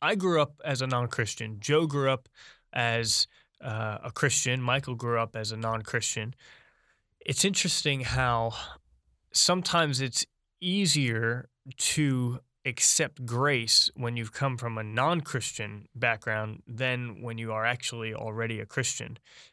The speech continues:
You think that, "Well, I didn't know any better when I was a non-Christian, and so God sort of has grace for me then. But now once I become a Christian, if I continue to do wrong, well, God doesn't have grace for me at this point." And there's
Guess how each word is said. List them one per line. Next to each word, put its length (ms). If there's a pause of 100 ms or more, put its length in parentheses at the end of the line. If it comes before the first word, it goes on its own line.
(140)
You 140
think 380
that, 260 (280)
"Well, 140
I 60
didn't 260
know 240
any 180
better 380
when 180
I 120
was 180
a 300
non-Christian, 880
and 160
so 180
God 260
sort 140
of 80
has 180
grace 440
for 200
me 140
then. 320
But 100
now 120
once 280
I 60
become 340
a 40
Christian, 400
if 140
I 60
continue 500
to 100
do 180
wrong, 420 (640)
well, 120
God 220
doesn't 280
have 200
grace 280
for 220
me 300 (100)
at 160
this 160
point." 300 (360)
And 140
there's 260